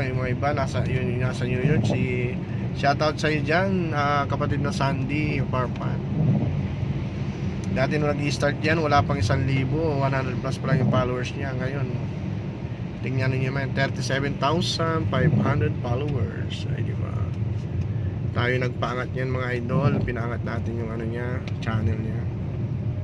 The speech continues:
So, what's up, what's up, madlang people? Ayan. Ano ba yung mga concern nila?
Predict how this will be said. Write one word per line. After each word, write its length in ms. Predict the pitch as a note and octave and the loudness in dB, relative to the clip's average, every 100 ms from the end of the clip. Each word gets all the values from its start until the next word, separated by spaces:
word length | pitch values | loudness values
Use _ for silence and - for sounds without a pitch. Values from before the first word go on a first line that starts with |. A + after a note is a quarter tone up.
| - - - - - - - - - - - | -6 -6 -6 -6 -6 -4 -2 0 0 0 2
So, 160 | - | 6
what's 240 | B3+ C4+ - | 6 6 4
up, 80 | B3 A#3+ | 2 4
what's 240 | B3 G#3 | 0 2
up, 160 | A#3 A#3 | 0 4
madlang 480 | A3 A3 G3 G3+ G3 | 4 6 6 4 2
people? 640 | D#3+ D#3 - C#3 C#3+ D3 C3+ | -2 -2 -4 -4 -2 0 0
Ayan. 560 | B2 A#2+ A#2+ A#2+ B2 C#3 | -2 -2 -2 0 0 2
Ano 160 | G#3 | 2
ba 80 | G#3+ | 4
yung 160 | G#3+ G#3 | 4 6
mga 160 | G3+ | 6
concern 480 | G3 F#3+ - E3 E3+ | 6 4 4 2 2
nila? 480 | C#3+ B2 C#3 C#3+ | 2 4 4 4